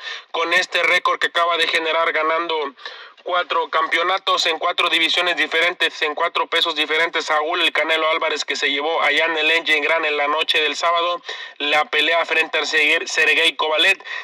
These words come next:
Se habla de que podría firmar una tercera pelea contra Triple G. Vamos a esperar a ver qué pasa, qué nos dice Oscar de la Hoya y Golden Boy Promotions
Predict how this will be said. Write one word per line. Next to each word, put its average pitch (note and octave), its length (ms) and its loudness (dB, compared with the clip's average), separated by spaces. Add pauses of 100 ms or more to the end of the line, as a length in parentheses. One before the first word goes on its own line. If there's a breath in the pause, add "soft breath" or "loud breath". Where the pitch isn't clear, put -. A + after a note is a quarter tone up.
Se - 200 0
habla F#3 260 0
de E3 140 -6
que E3+ 100 -4
podría F3 400 0
firmar F3+ 300 0
una F#3 180 0
tercera F#3 380 0
pelea G3+ 500 2 (320 loud breath)
contra E3+ 380 -2
Triple F3+ 440 0
G. G3+ 220 2
Vamos F#3+ 280 0
a F3 60 0
esperar F3 360 0
a E3+ 80 0
ver F3+ 160 -4
qué E3+ 100 0
pasa, F3 320 -2
qué E3+ 140 2
nos E3 160 0
dice F3+ 420 0
Oscar E3+ 380 -2
de D#3+ 100 0
la D#3 200 0
Hoya F3+ 260 2
y C#3+ 240 0
Golden E3+ 420 -2
Boy F3+ 200 0
Promotions G3 840 0